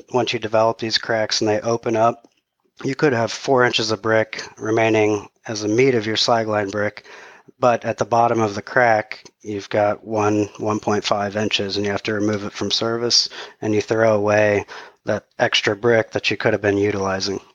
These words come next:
if you could just heal those cracks or prevent them from happening. Um, that's where Barricade comes in, and it's the effort to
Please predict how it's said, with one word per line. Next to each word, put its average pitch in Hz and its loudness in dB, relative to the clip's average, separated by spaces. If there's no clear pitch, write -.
if 107 -6
you 104 -6
could 101 -6
just - -2
heal 113 2
those 104 -2
cracks - 0
or 95 -10
prevent 107 -2
them 104 2
from 101 -4
happening. 104 -8
Um, 110 -6
that's 135 0
where 147 2
Barricade 107 -2
comes 104 -4
in, 107 -6
and 107 -2
it's - -2
the - -4
effort 139 0
to 117 0